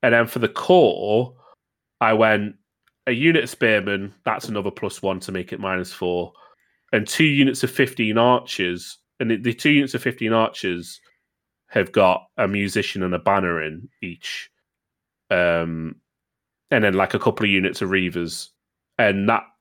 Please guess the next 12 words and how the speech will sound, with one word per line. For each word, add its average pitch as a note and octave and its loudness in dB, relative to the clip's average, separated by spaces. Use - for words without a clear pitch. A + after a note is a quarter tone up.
and A#2 -8
I, G2 -12
I - -18
think D#3+ -4
a D3 -2
bolt B2+ 2
thrower D#3+ 4
or D#3 4
two. E3 -2
I C#3 2
can't B2 4
remember, A2 2